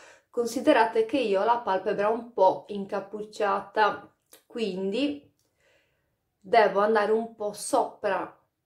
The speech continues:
questa linea, altrimenti non si vedrebbe il mio colore di transizione. E lo porto sempre verso l'esterno, verso l'alto.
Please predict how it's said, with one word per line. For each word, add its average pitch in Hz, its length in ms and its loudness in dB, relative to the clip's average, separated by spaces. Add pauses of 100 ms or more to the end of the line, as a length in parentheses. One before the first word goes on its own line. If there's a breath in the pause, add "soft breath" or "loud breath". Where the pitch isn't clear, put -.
(460)
questa 208 380 -10
linea, 190 540 -4
altrimenti 214 580 0
non 190 160 -2
si 208 140 -6
vedrebbe 196 500 2
il 190 80 -2
mio 190 160 -2
colore 190 340 0
di 185 180 -6
transizione. 185 1120 -4 (640)
E 277 80 -4
lo 214 140 2
porto 185 260 -4
sempre 190 320 -10
verso 185 320 -10
l'esterno, - 600 -10
verso 185 320 -8
l'alto. - 640 -8